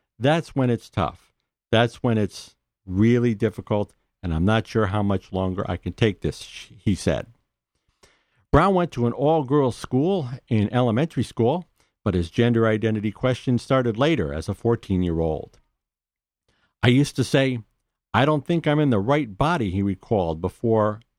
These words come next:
one, one-on-one practice one day. "People would say, 'You're just gay,' and I thought, 'I don't think that's what it is.'" And so Brown started telling people to address him as male. He told his teammates on the University of Maine team back in his second year,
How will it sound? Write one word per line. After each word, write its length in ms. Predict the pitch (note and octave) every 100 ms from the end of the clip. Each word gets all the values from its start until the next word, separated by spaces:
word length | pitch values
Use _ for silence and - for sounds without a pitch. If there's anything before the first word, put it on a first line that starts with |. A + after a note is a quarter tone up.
| _
one, 300 | G2 G#2 G#2+ - _ -
one-on-one 680 | G2 A2 A#2 A2+ G#2+ A2 G#2
practice 500 | - B2+ - F2+ F2
one 160 | E2+
day. 360 | D#2+ D#2 A#1 - _ _ _ _ _ _
"People 240 | D#3+ F3+ D#3
would 180 | B2 A2
say, 400 | - B2+ C3 A#2+ _ _
'You're 180 | A2 G#2+
just 460 | F#2+ D#3 B2 G#2+
gay,' 460 | B2 D3+ A#2+ - A#1+ _
and 160 | G2 G#2
I 100 | G2+
thought, 360 | - G#2+ - _ _ _ -
'I 220 | G2+ B2+
don't 180 | C#3 C3+
think 180 | C#3+
that's 280 | - C3+ -
what 180 | B2 B2
it 80 | B2
is.'" 480 | A#2+ - - - _ _ _ _ _ _
And 80 | A2
so 200 | - D3+
Brown 340 | B2+ C#3 D3
started 360 | C#3 F3 E3+ D3
telling 280 | F3 F3+ D3
people 320 | C#3 C#3 D3
to 180 | - A2
address 340 | G#2+ C3+ B2+
him 120 | C3+
as 200 | A#2+ A2
male. 540 | G#2+ G2 E2+ C2+ - - _ _ _ _ _ _ _ _ _ -
He 80 | C#3
told 260 | F3+ G3
his 140 | D3 -
teammates 420 | C#3 D#3+ F#3 -
on 140 | G#2+
the 80 | G#2
University 580 | A2 A#2+ B2+ A#2+ A2 A2
of 140 | G#2
Maine 260 | A#2 A#2 G2+
team 360 | - C3 E3+
back 260 | A#2 F#2+ -
in 60 | G2
his 120 | F2+
second 380 | - A#2+ - -
year, 400 | G2+ C3+ E3+